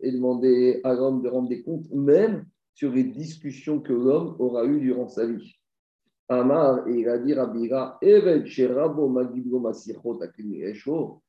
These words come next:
Un esclave de remède va lui demander, c'était quoi tes discussions ? Tu penses qu'il y aura une solu-, il y aura une rédemption possible ?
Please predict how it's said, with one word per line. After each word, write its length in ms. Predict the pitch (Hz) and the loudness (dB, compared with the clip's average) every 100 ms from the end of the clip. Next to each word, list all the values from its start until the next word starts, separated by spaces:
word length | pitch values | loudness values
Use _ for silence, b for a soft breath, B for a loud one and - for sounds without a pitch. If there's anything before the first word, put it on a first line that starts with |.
| _ _ | _ _
Un 80 | 120 | -4
esclave 460 | 123 - 175 165 123 | -4 -2 2 2 2
de 80 | |
remède 340 | 123 127 151 131 | 2 4 2 0
va 100 | 120 | -2
lui 120 | 131 | -2
demander, 280 | 131 139 151 | -2 -2 -4
c'était 240 | 151 127 | -4 -8
quoi 180 | 151 143 | -2 -2
tes 100 | 127 | -2
discussions ? 560 | 117 113 127 - 139 131 | -8 -10 -12 -6 -4 -4
Tu 120 | 139 | -6
penses 300 | 131 131 - | -6 -6 -4
qu'il 60 | |
y 20 | 120 | 0
aura 100 | 117 | 0
une 120 | 110 | -2
solu-, 340 | 120 120 120 _ _ - | -6 -8 -10 _ _ 0
il 60 | |
y 40 | 131 | 2
aura 360 | 131 139 127 | 6 6 4
une 140 | 131 123 | 2 2
rédemption 500 | 123 127 107 127 107 | 2 2 0 -4 -4
possible ? 460 | 107 135 170 123 | -6 -6 -4 -4